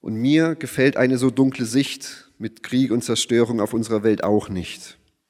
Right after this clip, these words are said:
Und ja, es gibt Zeiten des Friedens und des Wohlstands. Und es ist ein Geschenk und darüber kann man sich nur freuen. Aber, und das müssen wir leider ernsthaft in Betracht ziehen, Frieden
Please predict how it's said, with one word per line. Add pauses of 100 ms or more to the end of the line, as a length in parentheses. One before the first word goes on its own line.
(280)
Und
ja,
es
gibt
Zeiten
des
Friedens
und
des
Wohlstands. (600)
Und
es
ist
ein
Geschenk (100)
und
darüber
kann
man
sich
nur (180)
freuen. (760)
Aber, (600)
und
das
müssen
wir
leider
ernsthaft
in
Betracht
ziehen, (300)
Frieden